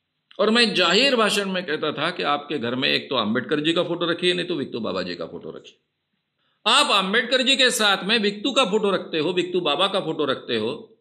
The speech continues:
ये सबसे बड़ा उनका अंबेडकर जी का अपमान है। और मुझे कई लोग दलित मूवमेंट के कहते थे कि मानव साहब, आप कह रहे हो इसलिए लोग सुन रहे हैं, दूसरा कोई कहता वहाँ पर जिंदा गाड़ देते,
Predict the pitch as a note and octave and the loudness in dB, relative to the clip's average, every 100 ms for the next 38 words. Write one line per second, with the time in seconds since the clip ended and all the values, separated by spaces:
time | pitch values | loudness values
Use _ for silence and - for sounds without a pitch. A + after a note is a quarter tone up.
0 | - A#3 - C4 C4 - B3 A3 G3 F#3+ | -2 0 2 2 2 2 2 2 2 0
1 | F3 E3+ F3+ D#3+ D#3+ D#3 D3+ C3 A#2+ B2 | -4 -2 0 0 -2 -4 -4 -8 -8 -8
2 | A#2+ - - D2+ D2 - _ _ _ _ | -8 -10 -14 -16 -18 -20 _ _ _ _
3 | _ _ _ C3+ D3+ D3 D3 D#3+ - C3+ | _ _ _ 0 2 2 2 0 2 2
4 | D#3 F3 F#3+ D#3 D#3 E3 D#3+ D#3 D3+ D3 | 4 4 0 0 0 0 -2 -4 -4 -4
5 | C#3+ C3+ C3+ C#3+ D#3 D#3+ C3+ B2+ D3+ D3 | -4 -4 -2 -4 -4 -4 -4 -2 -2 0
6 | D#3+ D#3+ D3+ D3 C3 B2+ C#3 E3+ E3+ C3+ | 0 0 -2 -4 0 2 2 2 -2 -4
7 | D3 D3 C#3 C#3+ B2+ A#2+ A#2 F#2+ E2+ - | -2 -2 -2 -6 -8 -4 -4 -6 -10 -14
8 | A#2 B2 D#3 E3 E3+ D#3 D3 C3+ C3+ A#3 | -8 -4 0 0 2 0 0 0 0 -2
9 | - - - B2 B2 B2 C3 G#2+ B2+ C3+ | -2 -8 -14 -8 -6 -4 -4 0 0 2
10 | C#3+ C3+ - A2 A#2+ G#2+ F#2 - | 0 -2 -8 -4 0 0 -2 -8